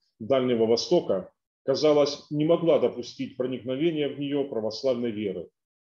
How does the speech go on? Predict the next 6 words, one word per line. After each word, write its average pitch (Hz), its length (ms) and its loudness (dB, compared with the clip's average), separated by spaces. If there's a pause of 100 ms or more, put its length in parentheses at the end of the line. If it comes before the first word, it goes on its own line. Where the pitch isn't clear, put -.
(160)
Японский 147 460 0
язык, 160 280 2
столь 123 240 2
сложным 127 500 0
для 127 240 2 (460)
усвоения 131 880 0